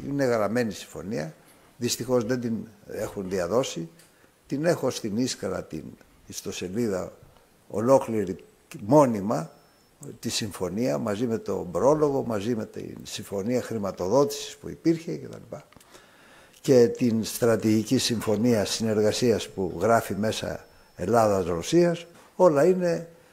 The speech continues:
γνωστά σε αυτούς που έχουν παρακολουθήσει τις εξελίξεις, αλλά άγνωστα στον ελληνικό λαό. Λοιπόν, σου λέω, έχουμε την, ε, το, στο τραπέζι την έξοδο από το ευρώ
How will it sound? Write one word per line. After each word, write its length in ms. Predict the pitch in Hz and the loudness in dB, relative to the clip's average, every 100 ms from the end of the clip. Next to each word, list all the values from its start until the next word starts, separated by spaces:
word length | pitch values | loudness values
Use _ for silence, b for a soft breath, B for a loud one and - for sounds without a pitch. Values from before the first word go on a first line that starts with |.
| b b b b _ _ _ | b b b b _ _ _
γνωστά 800 | 123 127 131 - 175 151 135 147 - | -6 -2 -2 2 4 4 2 -4 -12
σε 140 | - | -6
αυτούς 300 | 117 - 147 | -6 -2 -4
που 340 | - 135 123 101 | -2 0 0 0
έχουν 320 | 139 - 131 | -2 -2 -4
παρακολουθήσει 540 | 123 123 120 131 131 175 | -2 0 0 -2 2 2
τις 120 | - | 0
εξελίξεις, 640 | 117 117 139 180 202 180 - | -4 -2 -2 -2 -2 -6 -4
αλλά 340 | 139 143 135 | 0 2 2
άγνωστα 600 | - 151 175 170 156 - | 2 4 4 2 -2 -2
στον 280 | 143 - 139 | -2 -2 -2
ελληνικό 400 | 135 139 143 165 | 0 0 2 4
λαό. 360 | 147 127 98 - - - b b b b b b | 6 6 6 2 -10 -20 b b b b b b
Λοιπόν, 520 | - 185 196 185 175 156 - | -2 4 6 6 2 -4 -10
σου 140 | - | -6
λέω, 480 | 185 202 190 175 147 - - - - - - _ | 4 8 8 6 0 -12 -20 -20 -20 -20 -20 _
έχουμε 340 | 190 185 165 165 | 2 2 2 0
την, 400 | 151 143 135 131 | 2 2 0 -2
ε, 300 | 139 113 - | -2 -4 -8
το, 140 | - 123 117 - | -8 -8 -10 -8
στο 180 | - 123 | -6 0
τραπέζι 480 | 127 131 156 143 | 2 4 4 4
την 180 | 117 120 | 0 0
έξοδο 600 | 143 143 - 117 107 95 | 0 0 0 2 2 2
από 240 | 98 101 98 | 0 -2 -4
το 180 | 101 | -2
ευρώ 560 | 98 92 117 180 208 208 | 0 0 0 2 2 0